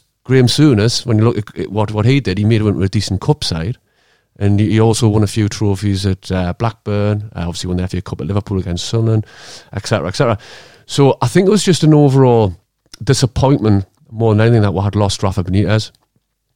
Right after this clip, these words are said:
I don't think anyone would have appeased me, to be perfectly honest with you. There was, there was rumours Mourinho might get the job. And even then I thought Mourinho is the type of person as he, he is,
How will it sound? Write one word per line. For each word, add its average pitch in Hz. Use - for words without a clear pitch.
I 107
don't 123
think 110
anyone 113
would 101
have 98
appeased 95
me, 98
to 85
be 90
perfectly 92
honest 90
with 95
you. 92
There 104
was, 98
there 104
was 101
rumours 104
Mourinho 101
might 104
get 110
the 101
job. 98
And 117
even 131
then 123
I 143
thought 123
Mourinho 131
is 120
the 120
type 113
of 98
person 110
as 95
he, 107
he 113
is, 117